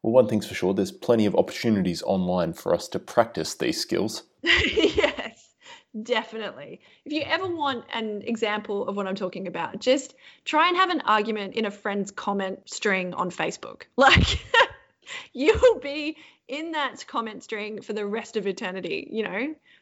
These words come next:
Speaker 2: People will one hundred percent dig their feet in and, and try and tell you that they're right. And absolutely no amount of factual information or links or, you know, evidence <laughs> will make them change their mind.
Speaker 1: Or maybe the audience can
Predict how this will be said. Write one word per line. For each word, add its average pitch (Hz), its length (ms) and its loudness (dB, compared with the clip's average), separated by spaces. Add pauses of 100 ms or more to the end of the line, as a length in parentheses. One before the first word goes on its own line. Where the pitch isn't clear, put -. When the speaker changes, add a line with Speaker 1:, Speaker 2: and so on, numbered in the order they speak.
(140)
Speaker 2:
People 381 240 2
will 370 160 6
one 320 120 6
hundred 330 240 0
percent 269 280 -2
dig 202 160 2
their 196 120 -2
feet 190 220 -2
in 180 220 -4
and, 175 400 -6 (200)
and 220 140 4
try 202 200 2
and 196 100 0
tell 185 160 2
you 180 140 2
that 180 220 4
they're 185 240 2
right. 202 340 2 (320)
And 226 380 4
absolutely 233 540 2
no 208 140 2
amount 196 220 0
of 185 60 -10
factual 233 380 -2
information 190 520 -6
or 190 60 -4
links 185 380 -4
or, 185 280 -4 (380)
you 240 140 2
know, 180 140 0 (160)
evidence 220 640 2 (320)
<laughs> - 340 -18
will 247 100 0
make 269 180 0
them 269 120 0
change 269 220 -4
their 233 80 -8
mind. 240 320 -4 (560)
Speaker 1:
Or 82 180 -4
maybe 98 220 0
the 104 120 0
audience 95 340 2
can 98 220 -4